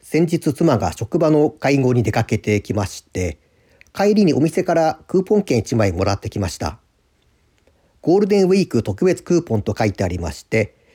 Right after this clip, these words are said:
次回使える割引券となっています。使える期間が四月一日から五月三十一日までの二ヶ月間なんですが、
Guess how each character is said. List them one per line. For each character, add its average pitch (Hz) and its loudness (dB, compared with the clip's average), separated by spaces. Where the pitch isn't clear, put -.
次 185 -2
回 160 0
使 - -4
え 113 2
る 135 2
割 110 2
引 151 -4
券 117 -2
と 185 0
な 120 2
っ - -10
て - -12
い 85 -6
ま 78 -6
す。 - -18
使 175 -2
え 175 4
る 156 2
期 - -16
間 98 -2
が 113 -2
四 - -4
月 190 0
一 170 0
日 - -4
か 123 -2
ら 113 0
五 123 2
月 101 -2
三 139 -2
十 101 -4
一 - -4
日 - -2
ま 123 2
で 104 -2
の 123 0
二 110 -2
ヶ 170 -2
月 175 -2
間 85 -4
な 107 0
ん 82 -6
で 113 -8
す - -18
が、 95 -4